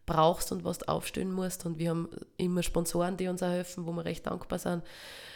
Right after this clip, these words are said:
Ähm, aber es bleibt natürlich trotzdem viel an uns hängen. Und es ist aber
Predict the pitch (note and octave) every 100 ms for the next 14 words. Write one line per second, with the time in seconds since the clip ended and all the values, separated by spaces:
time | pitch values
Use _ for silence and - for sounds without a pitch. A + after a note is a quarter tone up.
0 | - - - E3+ D#3+ D#3 D#3 D#3 - -
1 | - - - D#3+ D#3 D#3 D3+ D#3 D#3 -
2 | D#3+ D#3+ - E3 - D#3+ - F#3 - F#3
3 | E3+ F#3 F3+ F3+ G3 F3+ F3+ F3+ F3 -
4 | - - - - D#3+ D#3 D3+ D3 - -
5 | - - D#3 D3+ D3+ D3+ D3+ D3